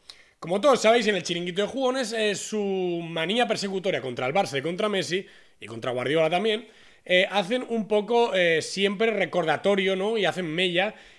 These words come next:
en que Messi ha perdido finales, en que no apareció en finales, que con Argentina no sé qué, que con el Barça no sé cuánto,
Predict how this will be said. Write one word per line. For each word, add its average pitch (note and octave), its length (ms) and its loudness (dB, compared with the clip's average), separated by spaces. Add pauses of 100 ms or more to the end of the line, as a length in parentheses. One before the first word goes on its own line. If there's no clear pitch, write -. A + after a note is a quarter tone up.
(120)
en C#3 160 -10
que C3+ 80 -4
Messi D#3+ 260 -2
ha D3+ 80 0
perdido C#3 240 0
finales, G3+ 680 -2
en D3 100 -8
que C3+ 100 -6
no D3+ 100 -4
apareció D3 360 -2
en B2 100 -10
finales, G3 560 -2
que - 100 -14
con D#3+ 120 -2
Argentina C#3 540 -8
no C3+ 80 -8
sé A2 240 -14
qué, A#3+ 200 -2
que G3 100 -6
con D#3 120 -6
el C#3 60 -6
Barça D3 200 -4
no C3+ 100 -8
sé A2+ 120 -10
cuánto, G#3+ 580 -4